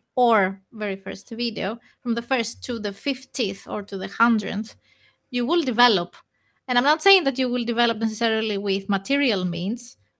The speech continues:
but with presenting your story, you do become better. It is a skill, and, uh, you, you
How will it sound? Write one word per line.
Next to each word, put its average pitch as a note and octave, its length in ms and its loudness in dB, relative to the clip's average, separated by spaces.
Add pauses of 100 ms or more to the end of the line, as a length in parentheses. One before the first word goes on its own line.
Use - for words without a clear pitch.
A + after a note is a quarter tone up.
(640)
but C4+ 540 0
with C4+ 340 -6 (840)
presenting C#4 840 2
your F#3 280 -6
story, - 440 -10
you A3 200 -8
do C#4+ 240 -2
become A3 460 -6
better. F#3+ 360 -10
It - 180 -10
is A#3+ 120 -6
a A3+ 60 -6
skill, F#3 640 -8 (520)
and, G3+ 560 -2
uh, F#3+ 600 2
you, A#3+ 260 -4 (440)
you B3 140 -6